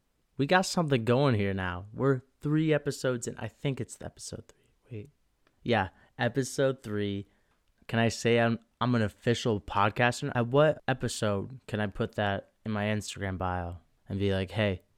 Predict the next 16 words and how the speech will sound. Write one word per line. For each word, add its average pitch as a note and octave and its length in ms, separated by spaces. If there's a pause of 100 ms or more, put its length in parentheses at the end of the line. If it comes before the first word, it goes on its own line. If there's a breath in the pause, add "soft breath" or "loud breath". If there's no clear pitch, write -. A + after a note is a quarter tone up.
(120)
podcaster"? F#2+ 800 (500)
Yeah, A#2+ 220
I G#2 80
mean, G#2+ 300 (200)
episode A#2+ 380
three. G#2+ 240 (180)
I'm A#2+ 200
excited. G#2+ 560 (420)
Last A#2 340
episode E3 640 (160)
was A2 220 (180)
way B2 300
better A2 300
than G#2 120
episode G2 460
one. F#2+ 360